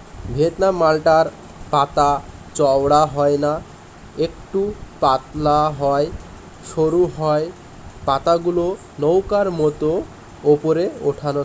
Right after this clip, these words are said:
থাকে। বাড়িওয়ান মালটা একটু লাল হয়ে গেলে রস শুকিয়ে যায়,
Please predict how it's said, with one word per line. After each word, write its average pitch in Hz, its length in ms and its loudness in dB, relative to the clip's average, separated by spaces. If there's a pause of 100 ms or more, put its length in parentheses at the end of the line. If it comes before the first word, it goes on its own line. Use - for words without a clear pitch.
থাকে। 117 360 -6 (760)
বাড়িওয়ান 165 520 2
মালটা 170 400 4 (480)
একটু - 260 -6 (480)
লাল 139 240 2 (120)
হয়ে 156 240 0
গেলে 143 360 0 (640)
রস 143 280 2 (400)
শুকিয়ে 185 500 -2 (160)
যায়, 156 280 2